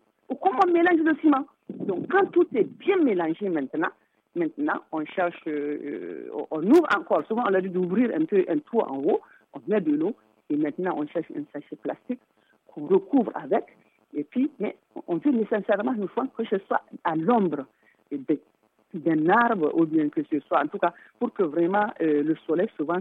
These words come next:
c'est, c'est très chaud, et ça ne permet pas, euh, aux éléments de se décomposer. Donc, on recouvre avec le plastique. Souvent, sur le plastique, on fait un peu de, de tout pour que, euh, ça ne soit pas un peu, euh, le compost ne soit pas pâteux. Donc, c'est comme ça que nous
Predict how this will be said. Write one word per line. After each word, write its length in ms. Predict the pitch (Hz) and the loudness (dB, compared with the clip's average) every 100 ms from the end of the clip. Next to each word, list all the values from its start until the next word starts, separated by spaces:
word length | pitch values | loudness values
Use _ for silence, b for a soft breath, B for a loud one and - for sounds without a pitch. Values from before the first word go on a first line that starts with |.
| - | -4
c'est, 160 | 139 - | -8 -8
c'est 160 | 143 - | -14 -10
très 180 | - 208 | -6 -6
chaud, 320 | - 185 220 b b - | -2 -2 -2 b b -12
et 80 | 165 165 | -12 -8
ça 120 | 160 | -6
ne 60 | 147 | -6
permet 380 | - 143 139 143 | -6 -6 -6 -6
pas, 280 | - 185 190 | -2 -2 -2
euh, 380 | 147 139 - | -4 -4 -6
aux 180 | 143 143 | -8 -4
éléments 320 | 147 143 165 | -4 -2 -2
de 140 | 190 180 - | -4 -8 -6
se 180 | 165 | -8
décomposer. 640 | 151 160 - 151 - 139 - _ b b | -8 -10 -6 -8 -6 -10 -10 _ b b
Donc, 160 | - 160 | -12 -10
on 220 | - - | -8 -8
recouvre 440 | 143 185 190 220 170 | 2 2 2 -2 -2
avec 220 | 139 143 | -4 -4
le 100 | 143 | -8
plastique. 440 | - - _ - - b b - | -10 -18 _ -6 -6 b b -8
Souvent, 260 | 156 180 185 | -4 -4 -6
sur 100 | 202 | -6
le 100 | 170 | -6
plastique, 360 | - - - 208 | -8 -10 -10 -8
on 120 | 143 | -8
fait 200 | - 175 | -8 -8
un 100 | 139 | -8
peu 180 | 151 170 | -6 -6
de, 180 | 147 139 | -6 -6
de 140 | 143 135 | -8 -10
tout 180 | - 247 - b b _ | -6 -6 -6 b b _
pour 160 | - - | -10 -8
que, 100 | - | -2
euh, 420 | 180 - 139 135 135 | -2 -2 -4 -6 -8
ça 120 | - | -8
ne 60 | - | -10
soit 200 | - - | -12 -12
pas 220 | - 170 - | -6 -4 -4
un 100 | - 135 | -8 -10
peu, 60 | 165 | -6
euh, 400 | 156 151 139 139 | -2 -2 -4 -4
le 80 | 135 | -6
compost 340 | - 139 185 | -10 -8 -6
ne 120 | 170 135 | -4 -4
soit 160 | 143 | -4
pas 140 | - 190 | -6 -2
pâteux. 400 | 170 - 190 - - b b b - | -2 2 2 2 -2 b b b -6
Donc, 140 | 165 | -6
c'est 100 | - - | -4 0
comme 160 | 165 165 | 2 4
ça 100 | 220 | 2
que 340 | - 208 202 | 6 6 6
nous 160 | 208 151 | 4 0